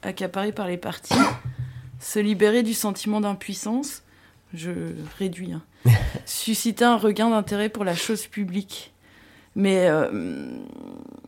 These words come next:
Speaker 1: du coup, euh, il n'y a pas de, d'objectif, euh,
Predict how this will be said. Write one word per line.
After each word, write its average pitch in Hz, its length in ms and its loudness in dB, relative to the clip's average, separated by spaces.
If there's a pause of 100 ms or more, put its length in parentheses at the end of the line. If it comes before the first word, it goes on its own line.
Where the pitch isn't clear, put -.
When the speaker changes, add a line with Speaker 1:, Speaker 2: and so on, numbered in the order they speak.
(120)
Speaker 1:
du 196 300 0
coup, 285 560 4
euh, 180 880 4
il 175 60 -4
n'y 190 80 4
a 196 60 6
pas 254 200 4
de, 220 280 6
d'objectif, 202 720 0
euh, 185 680 0